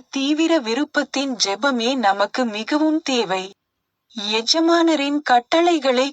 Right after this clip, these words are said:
கடைப்பிடிப்பதும், அவருடைய முன்மாதிரியை பின்பற்றுவதும் அவருக்கு நாம் செய்யும் சரியான கடன் மற்றும் அவர் செய்த அனைத்திற்கும் நாம்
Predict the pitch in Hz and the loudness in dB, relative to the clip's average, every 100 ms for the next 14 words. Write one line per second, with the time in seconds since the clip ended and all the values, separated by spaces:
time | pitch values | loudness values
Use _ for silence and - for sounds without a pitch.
0 | - 220 247 330 - 254 233 220 202 196 | 0 0 2 0 0 -2 -2 -4 -2 -2
1 | 185 - _ _ _ _ 226 240 277 277 | -4 -12 _ _ _ _ 0 2 2 0
2 | 269 262 254 214 240 294 339 349 349 311 | 0 0 0 0 0 2 4 4 2 0
3 | 277 277 294 254 247 294 320 - 311 254 | 0 -2 -4 -2 -2 0 -2 0 0 0
4 | 196 226 269 - 233 240 240 - 254 220 | -2 -4 -4 0 2 2 0 -2 0 2
5 | 233 247 - 247 277 311 294 - 220 262 | 2 2 0 0 0 0 0 2 2 2
6 | 285 302 330 - 220 226 294 277 226 - | 0 0 0 0 0 2 0 0 0 0
7 | 254 262 247 233 226 - 247 247 277 294 | 0 0 0 0 0 -2 0 0 0 2
8 | 226 233 294 - 247 226 208 240 254 226 | 2 2 -2 -2 -2 -2 -2 -2 -2 2
9 | 233 226 | 2 2